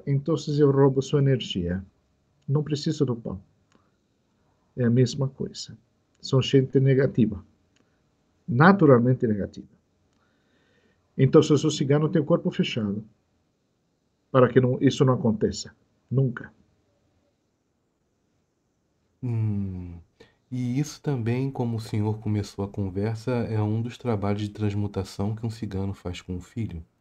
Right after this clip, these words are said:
Speaker 2: numa situação parecida?
Speaker 1: Sim. Somos, fazemos isso. Mas não pense que, que cigano vai roubar o teu filho, vai comer seu filho, porque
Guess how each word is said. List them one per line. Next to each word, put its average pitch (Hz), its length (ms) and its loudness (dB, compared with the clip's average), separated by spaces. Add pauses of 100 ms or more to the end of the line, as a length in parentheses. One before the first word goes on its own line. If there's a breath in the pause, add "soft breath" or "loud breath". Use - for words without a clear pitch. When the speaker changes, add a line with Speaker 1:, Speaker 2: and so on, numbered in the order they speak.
Speaker 2:
numa 101 160 -2
situação 90 460 -10
parecida? 85 580 -12 (760)
Speaker 1:
Sim. 226 280 2 (560)
Somos, - 720 0 (580)
fazemos 185 460 8
isso. - 260 -14 (1200)
Mas 107 260 4
não 117 160 2
pense 147 320 6
que, 110 400 6 (460 soft breath)
que 127 120 6
cigano 123 520 4
vai 123 160 4
roubar 117 380 4
o 113 60 6
teu 113 180 0
filho, 135 320 4
vai 123 140 6
comer 123 340 4
seu 117 200 -2
filho, 117 400 2
porque 120 420 0